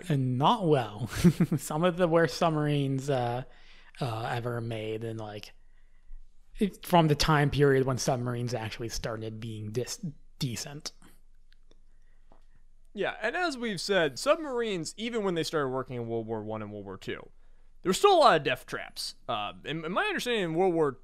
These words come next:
Speaker 2: Two, there were a lot of submarines that essentially sank themselves,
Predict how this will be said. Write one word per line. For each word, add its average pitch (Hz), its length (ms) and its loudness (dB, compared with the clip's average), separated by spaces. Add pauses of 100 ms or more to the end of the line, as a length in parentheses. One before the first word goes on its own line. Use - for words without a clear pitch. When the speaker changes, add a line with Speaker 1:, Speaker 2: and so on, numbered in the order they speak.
Speaker 2:
Two, 175 240 -2
there 131 120 0
were 147 100 0
a 151 80 2
lot 302 260 2
of 226 80 2
submarines 165 560 0
that 131 100 -2
essentially 139 380 -4
sank 139 320 -2
themselves, 101 760 -4